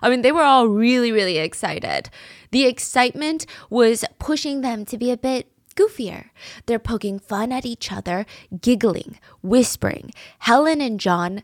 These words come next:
they're still in their puppy love phase, so they're sharing these suggestive looks. They're eyeing each other up and down in front of everyone else in that room. The only time that they really snap out of it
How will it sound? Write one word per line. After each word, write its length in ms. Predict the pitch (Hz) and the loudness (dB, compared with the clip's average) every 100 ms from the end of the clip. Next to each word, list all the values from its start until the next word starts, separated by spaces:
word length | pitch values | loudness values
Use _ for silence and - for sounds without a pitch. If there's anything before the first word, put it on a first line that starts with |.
| - | -2
they're 240 | 180 220 | 2 4
still 320 | 269 - 269 269 | 2 -2 -2 -2
in 140 | 233 | -4
their 120 | 185 | -6
puppy 400 | - - 185 190 | -4 -2 -2 0
love 240 | 165 156 185 | 0 -2 -4
phase, 400 | - - - - - - | -6 -6 -8 -12 -14 -10
so 160 | 220 | -4
they're 200 | 214 294 | 0 0
sharing 460 | 320 - 220 214 196 | -2 -2 0 0 -2
these 220 | 165 190 | -4 -4
suggestive 800 | - 180 - 180 190 - 196 175 | -4 -4 0 0 0 -2 -2 -2
looks. 520 | 156 160 - - - - - | -4 -4 -4 -10 -10 -14 -14
They're 380 | - 240 277 - 208 | 2 2 4 0 -4
eyeing 360 | 214 226 226 | -2 -2 -4
each 200 | 214 202 | -6 -2
other 240 | 190 175 - | -2 -2 0
up 220 | 208 220 262 | 2 4 2
and 180 | 247 | 2
down 360 | 220 180 175 180 - | 2 2 2 -2 0
in 140 | 220 | 0
front 180 | 214 220 | 4 4
of 100 | 226 - | 4 4
everyone 440 | 220 220 254 247 | 4 4 2 2
else 200 | 220 208 214 | 0 -2 -4
in 60 | |
that 160 | 202 - | -4 -4
room. 320 | 170 147 185 - - - | -6 -6 -10 -14 -20 -8
The 160 | 190 262 | 0 2
only 220 | 294 370 | 2 0
time 180 | 349 254 | 0 0
that 120 | 233 | 0
they 80 | 214 | 2
really 200 | 214 220 | 2 0
snap 460 | - 208 202 202 | -2 0 0 4
out 180 | 190 180 | 4 4
of 100 | 185 | 2
it 260 | 76 - | -2 -6